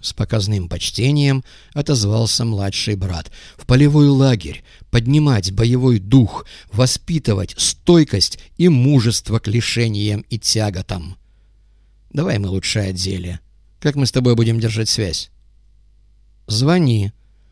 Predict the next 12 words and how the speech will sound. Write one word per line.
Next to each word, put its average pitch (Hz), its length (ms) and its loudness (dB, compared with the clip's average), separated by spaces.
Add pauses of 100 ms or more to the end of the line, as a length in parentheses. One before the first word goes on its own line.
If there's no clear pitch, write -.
(320)
Я 147 180 0
продумал 143 440 0
кодовую 120 480 2
таблицу, 127 420 0
сейчас 107 340 -4
выведу 117 280 0
на 110 100 -2
листок. 104 500 -6 (320)
Говорить 151 300 0
будешь 139 380 0
очень 135 380 0
аккуратно. 107 840 -2